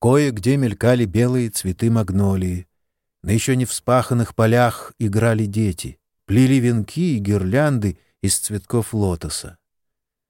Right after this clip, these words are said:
Глядя на эти картины, самурай впервые сердцем понял, что уезжает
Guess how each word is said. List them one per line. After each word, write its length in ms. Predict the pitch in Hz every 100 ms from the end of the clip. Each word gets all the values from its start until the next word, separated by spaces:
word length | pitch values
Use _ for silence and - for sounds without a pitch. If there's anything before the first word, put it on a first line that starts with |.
| _ _ -
Глядя 420 | 92 156 196 170
на 140 | 151 170
эти 200 | 180 139
картины, 840 | 131 113 - 170 180 175 151 101 _ _
самурай 500 | - 123 123 131 151
впервые 880 | 131 - 120 113 139 147 143 131 92
сердцем 720 | - - 135 123 - 107 98
понял, 420 | - 143 156 131 117
что 300 | - 117 110
уезжает 800 | 90 80 73 80 135 131 117